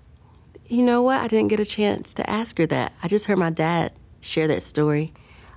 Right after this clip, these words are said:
I've been looking into my ancestry lately, and when you were talking about public health, I just learned that my great-grandfather started the first African-American hospital in Mississippi. And I think about how he went door to door. He also started one of the first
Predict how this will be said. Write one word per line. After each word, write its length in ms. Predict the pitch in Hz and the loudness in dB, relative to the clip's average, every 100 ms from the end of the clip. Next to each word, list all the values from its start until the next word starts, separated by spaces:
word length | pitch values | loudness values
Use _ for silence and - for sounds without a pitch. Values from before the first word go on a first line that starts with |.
| - | -6
I've 140 | 226 | 0
been 100 | 254 | 4
looking 220 | 233 226 | 4 4
into 340 | 202 185 - 175 | 2 2 2 2
my 400 | 165 151 151 - - | 2 2 0 -4 -2
ancestry 600 | 156 160 180 170 - 226 | -2 0 -2 0 0 2
lately, 420 | 240 - 254 247 - - - - - - - - | 2 0 -2 -2 -6 -20 -20 -20 -20 -20 -20 -4
and 120 | 175 | 2
when 100 | 180 | 4
you 80 | 190 | 4
were 40 | |
talking 240 | 202 196 196 | 2 2 2
about 200 | 185 - | 2 -2
public 320 | - 180 170 | -2 0 0
health, 300 | 180 180 220 - - - - - - - | 0 -4 -6 -14 -20 -20 -20 -20 -20 -8
I 100 | 175 | -2
just 200 | 190 185 | 0 2
learned 400 | 180 175 175 175 | 2 2 2 0
that 260 | 156 147 - | 0 -2 0
my 200 | 147 147 | -2 -2
great-grandfather 1160 | - 160 - 151 143 165 180 175 185 208 196 - | 0 -2 0 -2 0 -2 0 0 0 -2 -4 -10
started 480 | - - 160 156 156 | -10 -4 -2 0 -2
the 60 | 160 | -2
first 300 | - 160 160 - | -2 -2 -2 -6
African-American 640 | 139 - 165 156 151 151 | -8 -2 0 2 2 0
hospital 680 | 139 143 139 - 165 165 160 | -2 -2 -4 -4 0 0 2
in 100 | 151 | 2
Mississippi. 680 | 143 147 - 151 - 135 165 - - - - - - - | 0 -4 -2 -2 -2 -6 -10 -18 -20 -20 -20 -20 -20 -10
And 100 | - | -4
I 60 | 151 | -2
think 240 | 147 180 | 0 2
about 180 | 185 156 | 2 0
how 140 | 147 143 | -2 -2
he 180 | 143 170 | 2 2
went 220 | 165 165 | 2 2
door 180 | 160 156 | 0 2
to 100 | 151 | 2
door. 440 | 156 147 92 - - - - - | 2 0 -2 -6 -12 -20 -20 -20
He 160 | - 185 | 0 2
also 260 | 165 - 180 | 2 0 -2
started 340 | - 160 143 | 0 -2 -2
one 180 | - 156 | 0 0
of 80 | 147 | 0
the 80 | |
first 460 | 147 - 151 156 - | -4 -4 -2 -2 -4